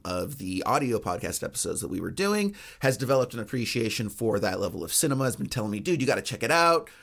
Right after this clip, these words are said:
This guy Rajamouli, Bahubali Saga, R R R, et cetera, all this stuff." So, n-, and it's funny because, like, coming into this film, from what I knew of it, there, it's, it's not something on paper that's gonna read like it's up Jason's alley, right? Because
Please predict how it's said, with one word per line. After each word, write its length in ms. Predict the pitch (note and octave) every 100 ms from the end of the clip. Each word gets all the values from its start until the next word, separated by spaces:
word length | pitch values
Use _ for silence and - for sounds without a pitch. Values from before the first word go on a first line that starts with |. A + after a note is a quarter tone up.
| -
This 80 | -
guy 160 | - B2+
Rajamouli, 1000 | A#2+ A2 G2 C3+ D#3 D#3 D3+ D3+ D3 C#3+ - -
Bahubali 480 | G#3+ G3+ C#3 C#3
Saga, 340 | C#3 D3 C3+ C#3 C3+
R 260 | A2 G#2+ A2
R 180 | G#2+
R, 140 | A2 G#2+
et 80 | G2
cetera, 360 | B2+ C3 C3
all 200 | B2+ A2+
this 120 | G2+
stuff." 320 | - B2 A#2+ A#2+
So, 460 | - A#2+ A2 G#2+ - - - -
n-, 80 | B2+
and 220 | C3+ D3+
it's 120 | E3+
funny 280 | - A#3+ B3
because, 420 | C3+ C3+ E3 D3+
like, 240 | D3 C3+ - - - _ A#2+
coming 300 | - A3+ B3+
into 160 | G#3+ A#3+
this 160 | F3
film, 240 | - F#3+ G#3+
from 160 | D3
what 120 | C#3+ D3
I 40 |
knew 300 | A2+ C3 F#3+
of 120 | -
it, 260 | F#2+ F#2 G#2+ - _ _ - -
there, 260 | D#3 F#3 G3 G3
it's, 300 | F3+ F3 -
it's 160 | F3 D#3
not 280 | E3+ B3 -
something 320 | G#3 G3+ F#3+
on 180 | D#3+ C#3
paper 500 | B2 B2+ E3+ F#3+ F#3
that's 200 | C3+ -
gonna 180 | D#3
read 300 | C3+ C3 C3+
like 260 | B2+ B2+ A#2 A#2+
it's 200 | A#2 -
up 240 | A2+ A2
Jason's 400 | - G#2 G#2 F#2+
alley, 320 | - F#2 D#2+ D2+
right? 280 | E2+ A#2+
Because 500 | - B2 C#3+ B2+ A2+